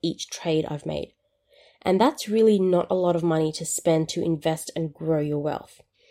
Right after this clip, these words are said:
So if you do your research and choose the right broker, investing in the stock market can be really affordable. And that's all I have for you girls on fire today.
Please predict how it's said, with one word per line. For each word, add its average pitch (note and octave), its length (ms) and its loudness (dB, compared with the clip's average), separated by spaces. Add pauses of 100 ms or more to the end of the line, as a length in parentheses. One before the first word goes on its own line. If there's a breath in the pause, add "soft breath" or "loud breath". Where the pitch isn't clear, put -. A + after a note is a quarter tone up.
(320 soft breath)
So E3 480 2
if F#3 200 -8
you G3 100 -2
do F3 180 0
your C4 280 10
research F3+ 520 2
and D#3 160 -4
choose F4 340 4
the G3+ 120 4
right E3+ 220 0
broker, D#3+ 480 -2 (320 soft breath)
investing G3 480 2
in A#3 60 4
the G#3+ 60 2
stock - 280 -4
market E3+ 340 -2
can E3 320 -2
be D3+ 160 -4
really D3+ 300 -4
affordable. - 540 -8 (760)
And A3 140 4
that's A#3+ 260 2
all A3 240 6
I A#3 100 6
have A3 280 -2
for - 100 -2
you G#3+ 160 0
girls G3 380 2
on G3+ 160 0
fire F#3+ 340 -2
today. D#3+ 400 -4